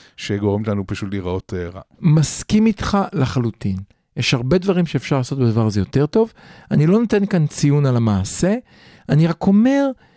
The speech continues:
Speaker 2: שהיה כאן צעד שברור שמטרתו בין היתר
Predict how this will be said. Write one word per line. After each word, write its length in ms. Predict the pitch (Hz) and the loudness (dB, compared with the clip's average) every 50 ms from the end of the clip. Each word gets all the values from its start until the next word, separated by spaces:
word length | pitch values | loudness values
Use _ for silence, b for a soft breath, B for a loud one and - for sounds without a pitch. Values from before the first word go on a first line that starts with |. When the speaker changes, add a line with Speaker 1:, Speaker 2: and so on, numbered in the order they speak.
| b b b | b b b
Speaker 2:
שהיה 1080 | b - - - 202 196 196 185 _ _ _ _ _ _ _ _ _ - - 156 185 190 - | b 0 2 2 2 2 0 -4 _ _ _ _ _ _ _ _ _ -2 0 2 2 2 0
כאן 200 | 185 170 147 135 | 0 0 0 -2
צעד 380 | - - 185 185 196 202 190 | -2 0 0 2 2 0 0
שברור 580 | - - - 139 123 127 123 139 175 220 233 220 | -2 -2 -2 0 0 0 2 2 2 2 0 0
שמטרתו 680 | - - 185 160 143 - - - 135 127 - - 165 165 | 0 0 0 0 0 -2 -4 -4 -6 -4 -2 0 0 0
בין 240 | 135 123 139 131 | 2 2 0 0
היתר 480 | 120 110 120 160 196 196 - 240 233 | 0 0 2 2 0 0 0 0 0